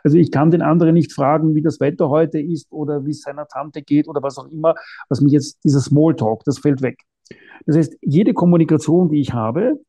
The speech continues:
hat einen Zweck. Ich möchte wissen, wann der Zug geht. Ich möchte ein Zugticket haben. Ich möchte ein Hotelzimmer haben. Ich möchte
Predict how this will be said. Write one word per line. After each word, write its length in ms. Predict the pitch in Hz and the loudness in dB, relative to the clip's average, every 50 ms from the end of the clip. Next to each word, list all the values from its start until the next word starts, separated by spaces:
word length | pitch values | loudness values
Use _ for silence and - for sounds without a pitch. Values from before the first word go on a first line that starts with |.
| _ _ _ | _ _ _
hat 320 | - - - 170 180 - _ _ _ _ | -12 -8 -6 -6 -6 -8 _ _ _ _
einen 240 | - 175 151 151 143 | -8 -6 -4 -4 -6
Zweck. 380 | - - 135 113 - _ _ _ _ _ _ _ _ | -6 -8 -10 -10 -10 _ _ _ _ _ _ _ _
Ich 140 | - - 123 | -10 -6 -4
möchte 320 | 143 156 165 156 - 156 | -2 -2 -2 -2 -4 -4
wissen, 440 | 139 156 156 - - 165 151 147 151 - | -4 -4 -6 -6 -8 -8 -8 -8 -8 -8
wann 160 | - 127 131 | -8 -6 -6
der 100 | 135 131 | -6 -6
Zug 260 | 131 - 139 131 - | -6 -8 -8 -8 -10
geht. 220 | - 113 107 110 120 | -12 -14 -12 -12 -8
Ich 100 | 127 127 | -4 -2
möchte 280 | 147 156 156 - 165 | -2 -2 -2 0 -2
ein 120 | 160 160 - | -2 -2 -2
Zugticket 500 | - 165 143 - - 123 - 127 117 - | -4 -6 -6 -6 -8 -8 -8 -8 -12 -10
haben. 260 | 117 120 120 160 139 | -10 -10 -10 -10 -10
Ich 140 | 143 139 156 | -10 -6 -4
möchte 240 | 160 160 151 - 160 | -4 -2 -2 -2 -2
ein 80 | 143 | -2
Hotelzimmer 600 | 143 160 - 139 127 143 135 - - 127 120 110 | -2 -4 -4 -4 -4 -4 -4 -6 -10 -12 -12 -12
haben. 340 | 110 117 120 123 - _ _ - | -14 -14 -14 -14 -14 _ _ -20
Ich 140 | 156 143 - | -14 -6 -2
möchte 440 | 160 170 165 - - 180 175 180 | 0 0 0 0 0 0 -2 -2